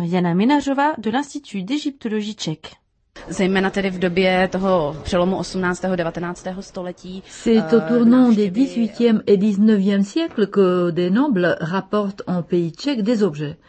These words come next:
Speaker 3: L'intérêt pour l'Égypte a été suscité par les expéditions de Napoléon. Mais là, c'était vraiment des aventuriers.
Speaker 2: Description a tak dále. Takže,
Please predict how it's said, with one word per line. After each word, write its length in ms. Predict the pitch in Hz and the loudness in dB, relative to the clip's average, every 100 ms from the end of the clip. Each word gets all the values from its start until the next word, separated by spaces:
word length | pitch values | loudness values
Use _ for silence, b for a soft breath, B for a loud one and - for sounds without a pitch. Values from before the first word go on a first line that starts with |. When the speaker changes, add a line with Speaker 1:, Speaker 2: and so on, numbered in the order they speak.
| b b b | b b b
Speaker 3:
L'intérêt 480 | 226 247 247 226 220 | 0 2 0 -2 -2
pour 220 | 208 185 | -2 -2
l'Égypte 420 | 196 196 302 - | 0 0 -4 -4
a 60 | 170 | -4
été 180 | 160 175 | -4 -6
suscité 540 | - 247 208 202 320 | -6 -8 -8 -4 -6
par 180 | 277 202 | -4 0
les 220 | 190 196 | 0 0
expéditions 720 | 226 - 185 180 160 - 214 | -4 -4 -4 -4 -8 -4 -2
de 140 | 170 165 | -2 0
Napoléon. 720 | 233 220 185 160 147 143 151 B B B B | 0 0 -2 -2 -2 -4 -8 B B B B
Mais 120 | 185 185 | -2 0
là, 180 | 254 311 | 0 -2
c'était 360 | 208 - 151 | -4 -2 -2
vraiment 580 | 147 160 254 226 208 240 | -2 0 2 4 4 2
des 260 | 180 156 190 | 2 0 -2
aventuriers. 720 | 254 262 254 269 240 151 147 _ _ _ | 0 0 2 0 0 -2 -6 _ _ _
Speaker 2:
Description 480 | 170 _ 165 - 165 160 | _ _ -20 -20 -20 -18
a 60 | 165 | -18
tak 200 | 165 170 | -14 -10
dále. 320 | 156 147 151 B B B - | -8 -8 -10 B B B -10
Takže, 340 | 170 185 | -6 -4